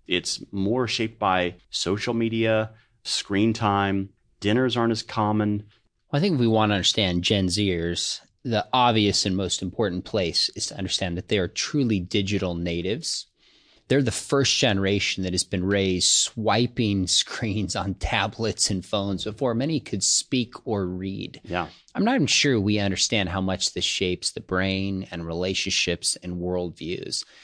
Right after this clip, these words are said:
Speaker 2: It's
Speaker 1: You
Speaker 2: like
Speaker 1: see
Speaker 2: we're
Speaker 1: 'em at the,
Speaker 2: just
Speaker 1: at the restaurants. They're, they're on their iPads while the parents are talking.
Speaker 2: I go to restaurants and they have 'em there for you, and it makes me angry. Like, that's not why
Speaker 1: Yeah.
Speaker 2: I go to a
Speaker 1: Right.
Speaker 2: restaurant.
Speaker 1: Yeah.
Speaker 2: But it's easier. It's
Speaker 1: Yeah.
Speaker 2: easier to distract a kid,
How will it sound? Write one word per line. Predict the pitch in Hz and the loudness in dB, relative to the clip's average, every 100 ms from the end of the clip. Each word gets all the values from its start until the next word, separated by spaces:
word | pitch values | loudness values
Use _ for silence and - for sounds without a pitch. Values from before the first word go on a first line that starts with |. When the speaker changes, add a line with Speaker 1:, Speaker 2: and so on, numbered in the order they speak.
| - | -14
Speaker 2:
It's | - | -4
Speaker 1:
You | - | 0
Speaker 2:
like | 135 | 2
Speaker 1:
see | 135 | 2
Speaker 2:
we're | |
Speaker 1:
'em | 117 | 2
at | 123 | 2
the, | |
Speaker 2:
just | 117 107 | 2 0
Speaker 1:
at | |
the | 107 | 2
restaurants. | 110 143 110 90 | 2 2 2 2
They're, | 110 104 | 2 0
they're | 147 120 | 2 2
on | 123 | 2
their | 107 | 2
iPads | 104 123 104 98 | 0 0 -2 0
while | 101 | -2
the | 90 | -2
parents | 113 104 | -2 -2
are | 87 | -4
talking. | 127 135 80 82 - | -6 -6 -8 -12 -6
Speaker 2:
I | 147 | -4
go | 147 160 | 0 2
to | |
restaurants | 120 120 - 139 - | 2 2 2 0 0
and | - 117 | 0 0
they | 117 | 0
have | 110 131 | 2 2
'em | 135 117 | 2 2
there | 117 104 | 2 0
for | - - 151 | -4 0 2
you, | 135 104 | 2 2
and | 110 | 0
it | 104 | 0
makes | 117 127 - | 0 0 0
me | 117 | 0
angry. | 113 139 147 104 | 0 0 2 0
Like, | 98 104 | 0 0
that's | 127 - | 0 0
not | 143 110 | 0 -2
why | 104 131 147 | 0 2 2
Speaker 1:
Yeah. | 127 | 2
Speaker 2:
I | |
go | 120 131 | 2 2
to | 123 104 | 2 2
a | |
Speaker 1:
Right. | 98 123 | 2 2
Speaker 2:
restaurant. | 190 - 185 117 90 110 | 2 2 2 0 -2 -6
Speaker 1:
Yeah. | - - _ | -12 -18 _
Speaker 2:
But | 220 262 | 0 2
it's | 254 - | 0 -2
easier. | 202 262 - 98 76 - | 0 0 2 0 -2 -6
It's | - - | -6 -2
Speaker 1:
Yeah. | - | 2
Speaker 2:
easier | 156 156 147 | 4 4 4
to | 120 - 95 | 2 0 -4
distract | - 110 95 - 123 98 - | -4 -4 -2 0 2 0 -2
a | - | -2
kid, | - 202 180 | 2 4 2